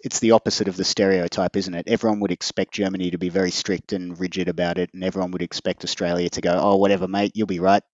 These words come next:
We'll be fine. Don't worry." Um, and it's, it's the opposite of that. Look, I think if you, if you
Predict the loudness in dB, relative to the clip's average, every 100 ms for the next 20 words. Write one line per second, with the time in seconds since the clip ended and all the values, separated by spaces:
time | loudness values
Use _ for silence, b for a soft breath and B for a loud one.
0 | _ -10 -6 -4 -2 -2 -2 -2 -8 _
1 | 0 2 4 6 6 2 B B B 4
2 | 4 4 -2 -2 0 -2 -2 -4 0 2
3 | 4 2 2 0 0 0 -2 B B B
4 | -16 2 4 6 2 2 0 0 4 6
5 | 6 4 0 0 0 0 0 -2